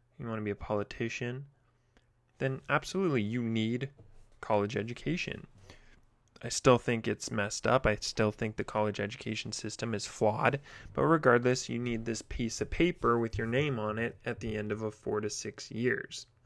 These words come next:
And it's funny, my own brother, actually, he, he works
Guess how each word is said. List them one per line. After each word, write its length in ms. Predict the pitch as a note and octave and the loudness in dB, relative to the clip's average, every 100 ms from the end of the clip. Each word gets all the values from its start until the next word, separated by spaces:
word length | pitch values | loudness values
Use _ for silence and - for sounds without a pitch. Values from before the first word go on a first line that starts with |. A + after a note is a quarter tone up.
| _ _ _ - - - - - _ _ _ _ _ _ _ _ _ _ _ _ - - _ _ _ _ _ _ _ _ _ _ _ _ _ - | _ _ _ -20 -20 -20 -20 -20 _ _ _ _ _ _ _ _ _ _ _ _ -20 -20 _ _ _ _ _ _ _ _ _ _ _ _ _ -6
And 120 | A2+ | -2
it's 140 | G2+ - | -2 -2
funny, 300 | A#2+ A2 G#2 | -2 0 2
my 160 | G#2+ | 2
own 200 | A#2+ G#2 | 2 0
brother, 480 | G2 G#2 A2 A2 G2 | 4 6 6 6 2
actually, 580 | G2+ G2+ - G#2 G#2 G#2 | 0 -4 -2 0 0 -2
he, 340 | - A2+ A2 | -4 0 0
he 180 | - A#2+ | -2 -2
works 460 | A2+ A2 - - | 0 0 -2 -8